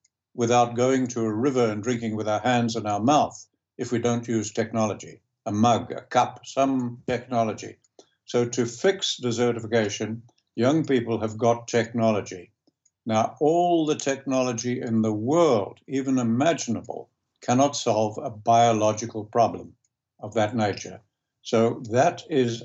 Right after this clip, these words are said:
out. Now, what other tools do humans have? We have fire. And with fire, our technology advanced through the copper, the bronze, and the iron age to the technology you're using to speak to me across the world now.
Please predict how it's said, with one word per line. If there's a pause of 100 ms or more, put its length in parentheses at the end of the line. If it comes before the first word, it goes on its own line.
out. (580)
Now,
what
other
tools
do
humans
have? (460)
We
have
fire. (1300)
And (720)
with
fire,
our
technology
advanced
through
the
copper,
the
bronze,
and
the
iron
age (440)
to
the
technology
you're
using
to
speak
to
me
across
the
world
now.